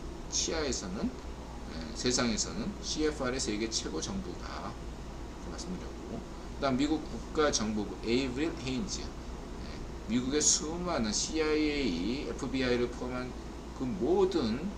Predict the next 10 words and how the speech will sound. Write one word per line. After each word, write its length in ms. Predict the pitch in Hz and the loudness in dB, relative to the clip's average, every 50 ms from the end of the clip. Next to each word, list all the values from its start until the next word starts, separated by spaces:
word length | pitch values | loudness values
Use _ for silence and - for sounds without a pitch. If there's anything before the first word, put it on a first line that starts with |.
| - - - - - - - - - | -6 -8 -8 -8 -8 -8 -8 -6 -6
예, 180 | 82 87 90 87 | -4 -4 -2 -2
정보기관들의 1200 | - 113 113 120 123 135 131 123 113 123 127 123 120 113 120 117 120 120 120 117 120 147 160 - - - - - - 98 | 0 0 0 0 2 2 2 2 2 2 0 2 2 2 4 4 4 4 4 4 4 4 4 2 0 -6 -8 -4 4 6
예산을 640 | 113 131 139 143 139 147 147 143 147 143 139 131 - - - - - - - - - - - - - - - - - - - - - - - - - - - - - - - - - - - - - - - | 8 8 8 8 8 6 6 4 2 0 -2 -2 -4 -6 -8 -8 -10 -10 -8 -8 -8 -10 -10 -10 -10 -10 -10 -10 -10 -10 -10 -10 -8 -8 -8 -8 -8 -8 -8 -8 -8 -8 -8 -8 -8 -8 -8 -8 -8 -6 -6
통제하는 840 | - - 160 160 147 123 135 135 131 123 120 117 113 113 110 104 | -4 -2 -2 0 0 2 2 4 4 4 4 4 4 2 2 2
것이 280 | 92 90 - 160 160 - - - - - - - - | 2 2 2 2 2 2 -2 -4 -8 -8 -10 -8 -2
최고의 800 | - - - 185 170 - - 165 160 156 139 127 147 160 156 - - - - - - - - - | 0 0 2 2 0 0 2 2 2 4 4 4 4 4 4 2 -2 -8 -10 -10 -10 -10 -8 -6
정보기관이 720 | - - 113 120 120 120 117 107 107 104 107 135 156 - - - - - | -2 -2 0 2 2 2 2 2 0 0 -2 -2 -4 -6 -6 -8 -6 -6
국가정보국이고 1500 | 113 - - - - 135 127 120 - - - 98 110 120 127 143 - - 98 90 - - - - - - 90 - - - - - - - - - | -4 -4 -4 -2 0 0 2 2 0 0 0 0 0 0 -2 -2 -4 -6 -6 -8 -8 -8 -8 -8 -6 -6 -6 -6 -6 -8 -8 -10 -10 -8 -6 -6
거기에 220 | 95 98 113 110 | -2 -2 0 0
수장이 640 | - - - - - 190 180 170 147 135 160 180 | 0 0 0 0 2 2 2 2 2 0 -4 -4